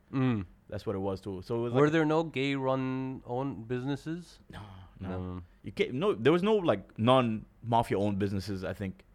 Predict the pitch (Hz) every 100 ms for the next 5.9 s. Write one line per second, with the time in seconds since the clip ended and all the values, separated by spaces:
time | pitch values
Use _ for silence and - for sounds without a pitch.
0 | - 117 117 110 92 - - - - 117
1 | 113 101 98 101 104 104 101 98 95 110
2 | 95 117 135 127 117 104 101 101 - 110
3 | 151 175 135 151 - - - - - -
4 | - 135 127 135 135 139 - 131 127 131
5 | 127 123 110 110 113 98 - 110 120